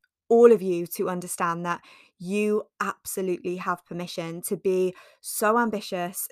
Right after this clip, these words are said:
to be yourself, to be authentic, and to lead in this way. And this is what we need more of. Like, this is exactly why I run that broadcast.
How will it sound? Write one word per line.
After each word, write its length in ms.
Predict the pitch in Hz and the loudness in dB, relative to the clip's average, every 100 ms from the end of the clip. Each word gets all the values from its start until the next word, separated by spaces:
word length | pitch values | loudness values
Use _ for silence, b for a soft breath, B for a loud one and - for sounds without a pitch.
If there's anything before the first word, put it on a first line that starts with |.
| - | -8
to 140 | 202 - | -10 -4
be 140 | 208 | -4
yourself, 600 | 220 233 226 202 180 175 | 2 0 0 -2 -2 -4
to 120 | - 180 | -8 -6
be 220 | 196 202 | 0 0
authentic, 800 | 220 220 180 185 - - 107 - | 0 -2 -8 -8 -8 -6 -6 -2
and 200 | 202 208 | -2 -2
to 140 | - | -4
lead 480 | 214 202 208 233 262 | -4 -2 -4 -4 -6
in 240 | - 202 196 | -6 -6 -6
this 260 | 190 - | -8 -8
way. 380 | 180 175 175 175 | -6 -4 -4 -2
And 240 | 190 190 - B B B | -2 -4 -10 B B B
this 160 | 240 | -4
is 120 | - - | -2 -4
what 180 | 247 | -4
we 100 | 220 | -2
need 240 | 208 196 190 | -4 -4 -6
more 260 | 175 170 | -6 -4
of. 160 | 170 165 | -4 -6
Like, 160 | - - | -10 -10
this 180 | 196 208 | -8 -8
is 100 | 202 | -6
exactly 420 | 185 175 - - 170 | -4 -2 -4 -4 0
why 280 | 202 202 190 | 4 6 4
I 60 | |
run 220 | 180 180 | 2 0
that 180 | 175 208 | -2 -4
broadcast. 640 | 247 247 - - 170 - | 2 2 2 -4 -6 -8